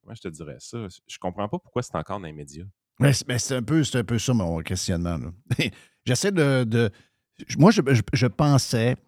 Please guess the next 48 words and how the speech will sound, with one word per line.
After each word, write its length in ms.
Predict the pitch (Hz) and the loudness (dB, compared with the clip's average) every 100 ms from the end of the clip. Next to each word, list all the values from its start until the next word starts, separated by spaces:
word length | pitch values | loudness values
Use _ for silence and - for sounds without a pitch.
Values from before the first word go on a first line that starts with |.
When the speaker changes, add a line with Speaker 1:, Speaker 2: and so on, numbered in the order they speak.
| _ _ | _ _
Speaker 2:
qu'on 220 | 135 127 120 | 4 4 4
était 240 | 117 131 | 4 4
rendu 320 | 120 120 101 143 | 4 2 4 4
à 60 | |
un 120 | 120 104 | 4 2
point 320 | 110 120 131 | 2 4 4
où 80 | 107 | 4
on 60 | |
avait 260 | 104 101 104 | 4 2 2
compris 580 | - 101 90 101 123 127 | 2 0 0 0 0 0
que 380 | - 98 98 92 _ _ _ _ - | 2 2 2 0 _ _ _ _ -2
la 140 | 95 95 | 0 2
covid 240 | 107 113 110 | 4 4 2
existe, 600 | 85 82 80 147 - - _ _ _ _ _ _ | 0 -2 -2 -2 -6 -18 _ _ _ _ _ _
puis 240 | 110 110 | 0 2
un 80 | 107 | 2
peu 240 | - 127 135 | 4 4 4
comme, 300 | 127 120 113 | 4 4 2
elle, 100 | 117 | 0
elle 120 | 117 104 | 0 4
vient 180 | 127 | 4
se 120 | 143 127 | 4 4
mélanger 720 | 123 139 135 120 107 131 139 | 6 6 6 4 2 2 2
à 60 | 110 | 4
l'influenza, 880 | 110 113 127 120 113 92 98 110 131 135 - | 2 2 4 4 4 2 2 4 4 2 0
puis 260 | 104 98 | -2 0
à, 240 | 92 92 98 | 2 2 2
au, 240 | 98 92 | 2 2
euh, 160 | 87 82 | 0 -2
Speaker 1:
Oh 20 | 76 _ - | -6 _ -6
oui. 60 | 104 | 2
Speaker 2:
rhinovirus, 840 | 127 143 147 113 127 127 190 - | 4 6 4 4 4 6 4 2
qu'on 120 | 170 | 2
appelle, 220 | 151 185 | 2 2
c'est 100 | 170 120 | 0 2
ça, 120 | 151 | 4
les, 220 | 139 120 | 4 4
les 120 | 113 | 4
genres 180 | 101 123 | 4 4
de 120 | 110 | 2
petits, 160 | 95 90 | 0 0
Speaker 1:
Les 140 | 117 | 2
rhumes, 80 | 110 | 2
Speaker 2:
euh, 80 | 98 | 0
Speaker 1:
là. 120 | 101 104 _ | -2 -8 _
Speaker 2:
les 100 | 110 90 | 0 0
rhumes. 320 | 98 131 151 - _ _ _ _ | 2 2 0 -6 _ _ _ _
Puis 300 | 113 117 | 4 4